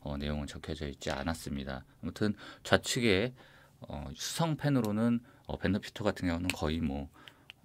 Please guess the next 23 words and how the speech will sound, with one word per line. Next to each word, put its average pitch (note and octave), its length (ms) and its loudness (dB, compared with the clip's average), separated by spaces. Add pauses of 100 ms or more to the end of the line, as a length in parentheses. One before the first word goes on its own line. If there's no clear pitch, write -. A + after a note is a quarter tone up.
(120)
글자가 E2 320 -2
보여지지 F2 560 0
않고요. D2 540 -2
우측의 D#2 400 -2
필터는 F#2 560 0 (200)
약간의, G#2 600 2 (180)
어, D2+ 300 -4
유분기가 D#2+ 420 -4
날아가기는 F#2 800 0
합니다만 G#2 640 0 (260)
거의 G2 380 2
뭐, D2 440 0 (500)
어, - 100 -10
글자가 D2+ 320 -2
써지지 - 400 -6
않았죠. D2 440 -6 (120)
이쪽에 F2+ 420 -6 (140)
매직으로 E2 420 -2
다시 - 280 -6
써보겠습니다. C#2+ 640 -6 (200)
유성 E2 280 -2
매직인데요. F#2 560 0
이쪽으로도 G#2+ 720 2